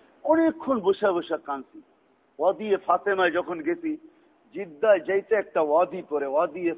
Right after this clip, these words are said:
ফাতেমা, ওইখানে আহলে বাইত ছাড়া কারো থাকার অনুমতি নাই। ওই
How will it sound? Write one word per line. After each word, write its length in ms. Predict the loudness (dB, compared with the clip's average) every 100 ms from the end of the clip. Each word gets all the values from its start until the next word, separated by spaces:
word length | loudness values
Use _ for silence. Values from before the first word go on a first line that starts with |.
| -6
ফাতেমা, 440 | -10 -10 -14 -16 -20 _ _ _ _ _
ওইখানে 520 | -4 -4 -2 -2 -2 0
আহলে 420 | 2 6 8 8
বাইত 320 | 8 8 8 6 -4
ছাড়া 340 | 4 6 6
কারো 300 | 8 6 6
থাকার 420 | 4 4 6 6
অনুমতি 440 | 4 0 -4 -6 -10
নাই। 200 | -12 -6
ওই 320 | 0 0 -2